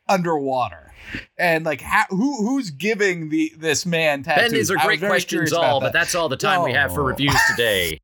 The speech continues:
Speaker 2: If you enjoy this podcast, please take the time to subscribe, rate, review, or otherwise support this project. If you're looking for a way to enhance this podcast experience, please feel free to watch along with us on your own.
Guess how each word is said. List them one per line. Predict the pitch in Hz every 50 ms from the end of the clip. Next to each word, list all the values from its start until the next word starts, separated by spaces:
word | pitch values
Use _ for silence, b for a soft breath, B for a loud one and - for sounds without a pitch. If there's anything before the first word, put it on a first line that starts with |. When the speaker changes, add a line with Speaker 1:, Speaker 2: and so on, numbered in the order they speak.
| _ _
Speaker 2:
If | - - 120 180 -
you | 302 294
enjoy | 226 147 202 214 208
this | 185 175 -
podcast, | - - 143 135 139 - 147 131 127 120 - -
please | 185 185 156 135
take | - 160 139
the | - 127
time | - 139 135 131 123
to | 101
subscribe, | - 101 - - - 127 120 117 110 107 101 90
rate, | 95 113 110 107
review, | 107 101 80 107 117 123 110
or | 95 92
otherwise | 107 120 110 104 107 110 104 -
support | - - 127 117 -
this | - 107 -
project. | - 107 92 80 76 - 82 78 73 - - _ _ _ _ _
If | - 113
you're | 120 160
looking | 180 147 139 123
for | 135 131
a | 120
way | 113 123 127 127
to | 123 113 107 95 92
enhance | 90 82 - 151 196 175 -
this | - 170 156 -
podcast | - 151 151 151 - 151 135 131 -
experience, | 127 - - - 135 127 131 131 123 117 - - -
please | - - 269 220 -
feel | - 120 110 98
free | - - 127 131 131
to | 92
watch | 82 82 98 104 - -
along | 107 104 104 104 98
with | 92 101 -
us | 110 101 -
on | 107 101 104
your | 104 101 98
own. | 90 82 78 73 73 73 71